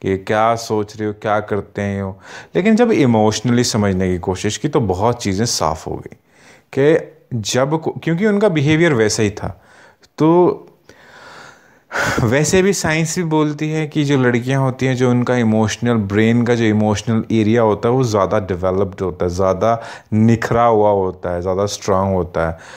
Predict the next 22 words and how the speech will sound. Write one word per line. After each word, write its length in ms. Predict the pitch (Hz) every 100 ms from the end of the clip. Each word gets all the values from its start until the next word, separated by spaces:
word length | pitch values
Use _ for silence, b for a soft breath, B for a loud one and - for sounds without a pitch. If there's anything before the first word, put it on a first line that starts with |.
| B B _ -
और 400 | 107 147 170 180
इस 180 | 135 127
वजह 220 | 139 123
से 320 | 123 - 147 -
वो 600 | 123 113 120 135 147 147
इमोशनली, 680 | 127 120 120 123 - 139 143
वो 120 | 165
नेचुरली, 720 | 170 120 107 - 120 123 117
कुदरती 540 | 113 131 117 131 139 156
तौर 300 | 135 107 107
पे 180 | 113
वो 340 | 117 110 120 -
इमोशनल 580 | 123 113 110 - 120 120
प्राणी 460 | 117 107 101 98 95
हैं, 200 | 95 - B B B -
इमोशनल 520 | 107 113 107 - 123
ह्यूमन 420 | 113 107 110 107
बीइंग्स 440 | 101 104 107 - 127
हैं। 140 | 135
So 380 | 139 120 104 98
this 240 | 107 -
is 160 | 113